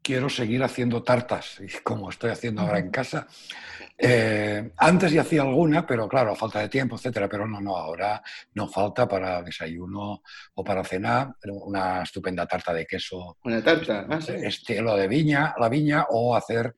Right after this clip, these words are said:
Speaker 1: una cosa que en, aquí en mi tierra se llama, eh, eh,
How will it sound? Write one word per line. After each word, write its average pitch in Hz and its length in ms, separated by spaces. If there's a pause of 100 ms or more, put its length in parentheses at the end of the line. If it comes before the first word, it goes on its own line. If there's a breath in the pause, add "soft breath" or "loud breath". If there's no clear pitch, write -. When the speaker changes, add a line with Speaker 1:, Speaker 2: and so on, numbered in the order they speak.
(160)
Speaker 1:
una 113 180
cosa 120 220
que 107 240
en, 92 340 (180)
aquí 104 140
en 113 80
mi 110 80
tierra 110 180
se 87 60
llama, 110 360 (500 loud breath)
eh, 98 680
eh, 85 460